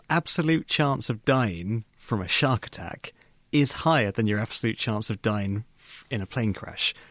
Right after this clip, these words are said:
as in the number of people on the planet that die from those two causes. However, that's not really a useful number, because it doesn't put it into the context of any other forms of how you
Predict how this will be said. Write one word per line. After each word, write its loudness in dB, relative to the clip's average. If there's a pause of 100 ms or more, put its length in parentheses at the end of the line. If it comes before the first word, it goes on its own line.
as 2
in 6
the 4
number 4
of -2
people -2
on 2
the 0
planet -2 (240)
that -4
die 4
from -2
those -2
two -4
causes. -2 (1040)
However, 4 (760)
that's 0
not 4
really 6
a 8
useful 4
number, 6
because 2
it -2
doesn't 2 (240)
put 2
it 4
into 0
the 2
context 0
of 0
any 4
other 2
forms 0
of -6
how -4
you 0